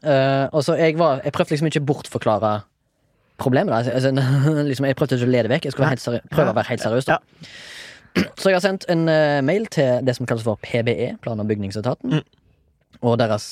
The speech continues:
Speaker 1: e-post er jo postmottak at P B E dot oslo dot kommune dot N O.
Speaker 2: Ja, ryddig.
Speaker 1: Eh, veldig ryd-, ryddig. Jeg hadde heldigvis ikke Ugly Man åttiseks at hotmail dot com akkurat da.
Speaker 2: Nei.
Speaker 1: Jeg hadde Remi Sørdal, eh, mailen min.
Speaker 2: Ja.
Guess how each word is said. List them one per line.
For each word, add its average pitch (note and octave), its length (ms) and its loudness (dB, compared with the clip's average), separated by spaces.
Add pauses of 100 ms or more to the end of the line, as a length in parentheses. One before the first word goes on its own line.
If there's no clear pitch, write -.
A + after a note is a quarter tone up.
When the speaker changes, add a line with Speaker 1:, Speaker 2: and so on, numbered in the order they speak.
(160)
Speaker 1:
e-post - 400 -8
er G2+ 120 -2
jo G2 100 -4
postmottak C3+ 600 -4
at - 380 -8
P A#2+ 160 -2
B A2 80 -2
E A2 320 -2
dot G#2+ 240 -6 (220)
oslo G#2+ 340 -8
dot G2 240 -8
kommune G#2 340 -4
dot - 140 -12
N D#2 80 -12
O. E2+ 60 -16 (160)
Speaker 2:
Ja, C3+ 100 2
ryddig. C3+ 480 0 (160)
Speaker 1:
Eh, A#2 180 2
veldig B2+ 300 2
ryd-, A2+ 260 -2
ryddig. B2+ 380 0
Jeg C3+ 160 2
hadde B2+ 120 -2
heldigvis C3 360 0
ikke A#2+ 160 -2
Ugly A2+ 340 2
Man A#2 460 2
åttiseks C3+ 720 2 (160)
at B2+ 200 0 (220)
hotmail D3 380 0
dot C3 140 0
com B2 680 0
akkurat B2+ 220 0
da. F#3+ 120 4 (160)
Speaker 2:
Nei. D3+ 220 2
Speaker 1:
Jeg C3+ 100 0
hadde C#3 220 0
Remi C3 180 0
Sørdal, A2+ 640 -2
eh, G#2 320 -4
mailen A2 200 0
min. B3 220 2
Speaker 2:
Ja. D3 140 0